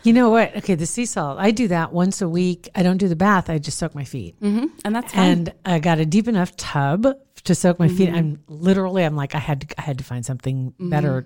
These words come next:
Speaker 1: to do this with. And just, like, while I'm watching T V, just kinda relax.
Speaker 2: Mm-hmm.
Speaker 1: And it's deep enough so it goes above my ankles
Speaker 2: Nice.
Speaker 1: quite a ways, right?
Speaker 2: Sounds, sounds
Speaker 1: And put in
Speaker 2: nice.
Speaker 1: some sea salt, Epsom salts,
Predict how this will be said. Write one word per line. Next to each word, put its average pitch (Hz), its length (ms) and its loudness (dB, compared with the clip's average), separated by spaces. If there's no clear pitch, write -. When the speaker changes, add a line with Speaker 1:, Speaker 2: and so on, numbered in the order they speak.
Speaker 1:
to 156 100 -8
do 165 160 0
this 139 160 -2
with. 113 160 -6
And 165 180 0
just, 160 180 -2
like, 151 200 -2
while 170 180 4
I'm 170 80 2
watching 180 300 -2
T 285 160 -6
V, 240 380 -4
just - 220 -4
kinda 208 200 4
relax. 185 600 2
Speaker 2:
Mm-hmm. 180 80 2
Speaker 1:
And 160 380 2
it's 185 200 -6
deep 220 220 0
enough 196 160 0
so 185 140 -2
it 156 80 -4
goes 160 200 0
above 156 200 2
my 147 100 -2
ankles 147 580 -6
Speaker 2:
Nice. 240 300 -6
Speaker 1:
quite 165 200 0
a 156 40 2
ways, 127 300 -4
right? 160 240 2
Speaker 2:
Sounds, - 320 -16
sounds 185 160 -6
Speaker 1:
And 165 80 2
put 190 120 6
in 180 80 6
Speaker 2:
nice. 165 100 2
Speaker 1:
some 151 100 0
sea 254 180 0
salt, 233 400 2
Epsom 202 320 0
salts, 185 640 2